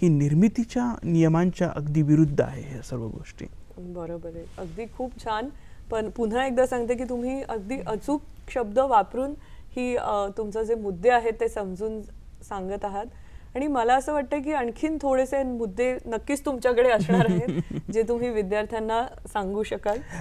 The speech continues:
Speaker 1: नक्कीच. आपण पाहतो की, अ, जगभरामध्ये लहान खेड्यापासून ते मोठ्या शहरापर्यंत, स्थानिक पातळीपासून ते महाद्वीपीय आणि अगदी जागतिक स्तरापर्यंत स्पर्धात्मक खेळ हे खेळले जातात.
Speaker 2: हो, नक्कीच.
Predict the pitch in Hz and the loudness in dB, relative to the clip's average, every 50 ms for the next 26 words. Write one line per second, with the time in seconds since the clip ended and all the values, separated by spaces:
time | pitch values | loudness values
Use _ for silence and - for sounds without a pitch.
0 | 147 - 165 160 151 - - - 139 - - - - 180 - - 160 165 220 233 | -2 4 4 4 4 4 2 -6 -6 -6 -6 -10 -10 -8 0 0 2 4 6 4
1 | 214 - 185 160 160 165 160 - 151 123 90 - - - 165 165 151 87 - 147 | 4 4 2 2 2 0 0 2 0 0 0 -2 -2 -2 0 0 2 2 2 4
2 | 151 151 151 147 143 147 - 175 190 180 - 170 156 143 139 131 135 143 147 143 | 4 4 4 2 0 2 2 0 0 2 0 0 2 2 2 0 -2 -2 -2 -2
3 | 143 151 151 156 139 156 147 151 - - - 147 143 139 135 - 139 143 - - | -2 0 0 0 0 2 0 0 0 0 0 2 2 2 2 0 -2 -4 -4 -6
4 | - 135 147 - - - 220 233 185 - - 208 185 165 156 160 160 151 - - | -6 -6 -6 -8 -8 -6 -6 -6 -4 0 2 4 6 6 6 4 2 2 2 2
5 | 139 127 - 117 - - - - - 110 - - - - - - - 185 170 - | 0 0 0 -2 -6 -6 -8 -8 -6 -6 -8 -8 -8 -8 -10 -8 -10 -12 -10 -8
6 | - - - 202 190 220 240 220 - - 180 175 170 185 175 175 - 165 160 160 | -6 0 4 6 6 6 6 4 4 4 4 4 6 6 4 4 4 4 2 2
7 | - 170 170 170 165 160 - 170 160 156 156 151 160 165 160 147 170 190 208 - | 2 2 2 2 0 0 0 2 2 2 2 4 4 4 4 4 4 2 2 2
8 | - 156 147 147 143 - - 156 165 185 147 170 165 160 175 214 202 - - 226 | 4 4 4 4 4 2 0 2 2 2 2 2 2 4 6 4 4 4 0 -4
9 | 214 - - 156 151 185 190 - - - 262 - - - - 180 160 147 139 - | -4 -2 0 6 8 8 8 8 4 0 0 0 2 4 8 8 8 8 6 4
10 | - - 143 139 135 139 - - 220 262 - - - - - - - 220 208 196 | 4 2 2 2 2 -2 0 2 0 0 0 -6 -14 -12 -6 4 8 8 8 10
11 | 220 226 214 - 220 214 - - - 185 170 165 180 208 - - 175 147 135 135 | 8 6 6 6 2 2 2 2 4 6 6 6 4 0 2 4 4 4 4 4
12 | 127 - 104 - - - - - 285 247 180 156 165 - 202 | 0 0 -4 -8 -6 -6 -4 0 0 0 0 -2 -8 -10 -8